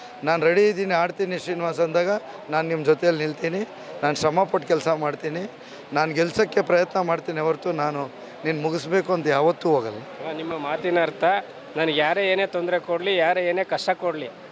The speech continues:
Speaker 2: ನಾನು ವಾಪಸ್ ಅವ್ರಿಗೆ ಅದನ್ನು ಕೊಡೋದಿಲ್ಲ, ನನ್ನ ದಾರಿನಲ್ಲಿ ನಾನು ಹೋಗ್ತೀನಿ."
Speaker 1: ಅಷ್ಟೇ, ಅಷ್ಟೇ, ಅದು ಸತ್ಯನೇ. ನೀವೇನು ಹೇಳ್ತಿದ್ದೀರಾ,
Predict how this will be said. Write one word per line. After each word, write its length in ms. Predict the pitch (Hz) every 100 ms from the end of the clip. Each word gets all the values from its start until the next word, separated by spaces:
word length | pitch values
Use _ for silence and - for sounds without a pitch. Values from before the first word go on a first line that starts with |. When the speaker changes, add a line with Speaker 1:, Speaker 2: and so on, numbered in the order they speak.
| -
Speaker 2:
ನಾನು 320 | 143 180 190
ವಾಪಸ್ 360 | 165 165 202 196
ಅವ್ರಿಗೆ 180 | 180 160
ಅದನ್ನು 220 | 170 175
ಕೊಡೋದಿಲ್ಲ, 460 | 175 170 160 175 214
ನನ್ನ 280 | 165 185 185
ದಾರಿನಲ್ಲಿ 400 | 190 190 202 196
ನಾನು 140 | 170
ಹೋಗ್ತೀನಿ." 380 | 151 - - -
Speaker 1:
ಅಷ್ಟೇ, 220 | 156 - 180
ಅಷ್ಟೇ, 240 | 156 - - - - - 147
ಅದು 120 | -
ಸತ್ಯನೇ. 400 | 151 - 165 135
ನೀವೇನು 380 | 139 143 165 170
ಹೇಳ್ತಿದ್ದೀರಾ, 720 | 175 175 170 160 180 -